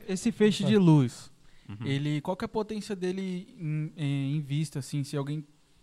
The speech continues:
Speaker 2: é, ele vai na ma-, no material,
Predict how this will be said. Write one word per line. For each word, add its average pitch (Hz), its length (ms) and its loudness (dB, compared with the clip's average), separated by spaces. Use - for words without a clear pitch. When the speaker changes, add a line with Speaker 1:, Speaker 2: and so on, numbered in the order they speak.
Speaker 2:
é, 135 400 -4
ele 135 300 -4
vai 123 240 -4
na 156 100 -4
ma-, 143 240 -2
no 135 160 -2
material, 131 640 -6